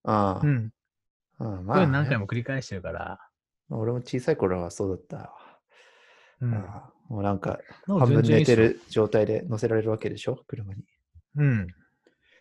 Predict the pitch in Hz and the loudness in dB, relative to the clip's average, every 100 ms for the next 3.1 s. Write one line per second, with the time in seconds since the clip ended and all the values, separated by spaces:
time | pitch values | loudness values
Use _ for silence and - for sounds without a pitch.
0 | _ 143 117 101 - 131 127 123 127 120 | _ 2 2 2 -2 -4 -2 -2 -2 -4
1 | - - 101 92 113 _ - 196 202 208 | -8 -8 -6 -8 -14 _ -6 -2 -2 0
2 | 196 190 175 175 117 - 151 180 185 185 | 0 0 4 6 6 4 2 4 2 2
3 | 180 | 6